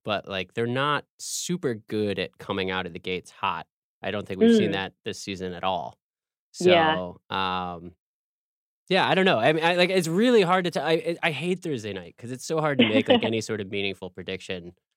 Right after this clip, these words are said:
Speaker 1: other than nobody wants to be there.
Speaker 2: Yeah, close, close game.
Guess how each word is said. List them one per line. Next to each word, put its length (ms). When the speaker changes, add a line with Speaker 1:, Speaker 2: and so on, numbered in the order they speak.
Speaker 1:
other 220
than 300
nobody 520
wants 320
to 100
be 220
there. 380
Speaker 2:
Yeah, 280
close, 240
close 260
game. 840